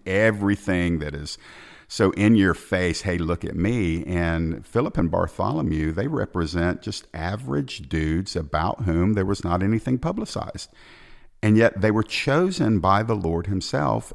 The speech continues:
and they were honored by the Lord, even though outwardly they don't have really anything said about them in Scripture that's that awesome.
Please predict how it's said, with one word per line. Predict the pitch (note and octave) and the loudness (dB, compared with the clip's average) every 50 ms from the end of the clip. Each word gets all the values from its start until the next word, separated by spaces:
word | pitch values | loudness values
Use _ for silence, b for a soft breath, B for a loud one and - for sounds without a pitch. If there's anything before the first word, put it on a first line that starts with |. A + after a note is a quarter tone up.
| - | -4
and | F#2+ F#2 F#2 F#2+ | -2 0 0 2
they | F#2+ | 2
were | F2+ F#2 F2+ F2 - - _ - | 2 0 0 -2 -4 -6 _ -4
honored | - A2+ C3+ E3 F3+ D#3 F#2 D#2+ D#2 D#2 E2 - - | -2 0 0 2 2 0 0 -2 -4 -6 -8 -8 -6
by | - D#2+ D#2+ D#2+ | -4 -2 -2 0
the | D2+ E2 | -2 -4
Lord, | D#2 D2 D2+ - D#2 D#2+ E2 E2 F2 F#2+ b b b b b b b b b b | -4 -4 -6 -6 -6 -6 -6 -8 -8 -10 b b b b b b b b b b
even | - G#2 A2 G#2+ G#2+ G#2 | 0 2 4 6 6 8
though | G2+ G2 F#2 - - | 8 6 4 4 4
outwardly | G2+ A2+ D3 F3 - - - G2 F#2 F#2 F2+ G2+ | 4 4 4 2 2 0 0 2 2 2 2 0
they | A2+ A2 B2 A#2 | 0 0 -2 0
don't | - C#3+ C#3+ C3 - - | 0 0 0 0 -4 -6
have | - F2 A2 A#2 A2+ | -6 -4 -4 -2 -2
really | G#2 A2+ A#2+ B2+ B2 B2 - | -2 0 0 0 0 0 2
anything | - G#2+ A#2+ A#2 - A#2+ G#2+ | 2 0 0 0 0 -2 -2
said | - - - G#2+ A#2+ | -2 -2 -4 -4 -2
about | - A#2 G2 F2+ - | -2 -4 -4 -4 -4
them | F#2 E2+ | -4 -2
in | D#2+ D#2+ | -2 -2
Scripture | - - - - C#3 - - - F#2+ F#2 | -4 -4 -4 -4 -4 -4 -4 -4 -4 -2
that's | E2+ E2 D#2+ - - - - - - | -2 -4 -4 -6 -10 -16 -16 -14 -8
that | D#2 F2 F#2 G#2 - - _ _ _ - | -4 -4 -2 -2 -4 -8 _ _ _ -4
awesome. | F#2+ G#2+ D#3+ G#3 - - - - - - | -2 0 0 0 0 -2 -4 -4 -6 -6